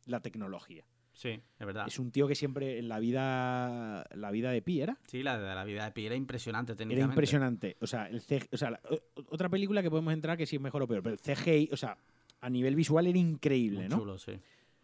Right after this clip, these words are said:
Speaker 1: Eh, el tío le mola mucho la tecnología. Esta película, la gracia que tiene es que, eh, se reproducen ciertas salas, o si te la va, o, a ciento veinte frames.
Speaker 2: Sí.
Speaker 1: Ciento veinte F P S, ¿no? Vale. Eh, quitando de esto, o sea, si no la vas a ver a ciento veinte frames,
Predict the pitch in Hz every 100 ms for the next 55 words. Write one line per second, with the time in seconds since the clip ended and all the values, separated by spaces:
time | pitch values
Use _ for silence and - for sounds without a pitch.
0 | _ _ _ _ 131 131 123 120 117 123
1 | - 156 151 143 131 120 131 123 123 117
2 | 107 107 - 147 156 165 165 127 110 127
3 | 147 143 143 156 160 - 127 113 98 -
4 | 107 104 104 131 113 117 110 120 135 156
5 | 139 147 147 139 - 151 151 156 110 -
6 | 92 98 95 123 - 117 - - 156 151
7 | 156 143 131 - 95 85 - - 101 80
8 | - 127 117 123 123 120 113 113 92 80
9 | - 87 139 - _ - - - - -
10 | - - _ _ _ _ _ - 117 92
11 | - - _ _ _ _ 117 117 104 101
12 | 98 110 123 151 139 160 - 262 _ -
13 | - 117 143 139 196 208 - 175 117 113
14 | 135 160 156 147 143 143 170 262 -